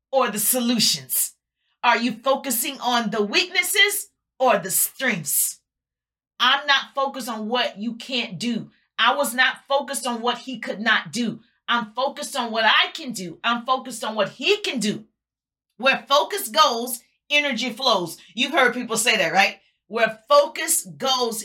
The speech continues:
energy flows. My focus was leaving that job. My focus was becoming a mompreneur.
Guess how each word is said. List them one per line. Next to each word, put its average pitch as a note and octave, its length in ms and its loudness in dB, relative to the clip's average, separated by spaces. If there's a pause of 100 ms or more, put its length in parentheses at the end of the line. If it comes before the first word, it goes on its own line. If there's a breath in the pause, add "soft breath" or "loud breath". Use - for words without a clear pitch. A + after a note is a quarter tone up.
(120)
energy B3 420 -6
flows. G#3 520 -4 (260 soft breath)
My G3+ 300 0
focus C4 560 -6 (100)
was F#3+ 220 -4
leaving G#3+ 640 -6 (120)
that G3 240 0
job. E3+ 420 -2 (380)
My A3 340 -2
focus B3 360 -4
was G3+ 180 -4
becoming G#3+ 500 -8
a G3 60 -6
mompreneur. G3 880 -6